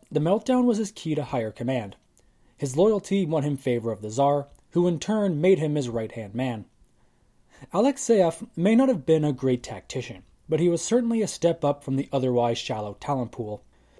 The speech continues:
He had admirable traits given the circumstances. His appetite for hard work was insatiable, and his boundless energy helped navigate Russia out of the glooms of nineteen fifteen. He refused to live at army expense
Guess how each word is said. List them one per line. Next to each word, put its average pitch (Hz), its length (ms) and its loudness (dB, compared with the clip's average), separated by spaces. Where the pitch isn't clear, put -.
He 170 120 -2
had 190 240 0
admirable 233 400 2
traits - 440 0
given 113 200 -4
the 104 80 -8
circumstances. 117 840 -4
His 131 160 -2
appetite 185 520 0
for 151 120 0
hard 131 300 0
work 180 340 2
was 123 140 0
insatiable, 113 640 -4
and 143 80 0
his 139 120 0
boundless 226 440 2
energy 156 400 -2
helped 180 280 0
navigate 151 500 0
Russia 131 360 -2
out 123 140 -2
of 107 80 -8
the 120 80 -6
glooms 143 360 0
of 123 100 -2
nineteen 117 340 -8
fifteen. 110 560 -8
He 180 100 -2
refused 208 580 0
to 180 60 -4
live 156 200 2
at 160 140 -2
army 113 240 -4
expense 147 540 -6